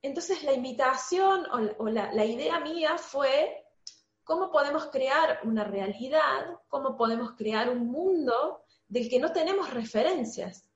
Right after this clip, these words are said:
Que nunca fue pensado, que nunca fue ideado, sería como una utopía. Eh,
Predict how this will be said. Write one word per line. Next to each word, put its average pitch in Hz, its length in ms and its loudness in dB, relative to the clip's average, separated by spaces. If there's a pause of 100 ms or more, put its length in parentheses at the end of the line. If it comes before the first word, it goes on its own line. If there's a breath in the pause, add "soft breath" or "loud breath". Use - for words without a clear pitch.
(440)
Que 254 140 -2
nunca 339 280 0
fue 285 180 2
pensado, 254 960 2 (720 soft breath)
que 254 160 2
nunca 311 300 -2
fue 277 260 0
ideado, 277 920 2 (360)
sería 254 460 0
como 285 520 -2 (1160)
una 311 260 -2
utopía. 185 640 0 (960)
Eh, 202 420 -8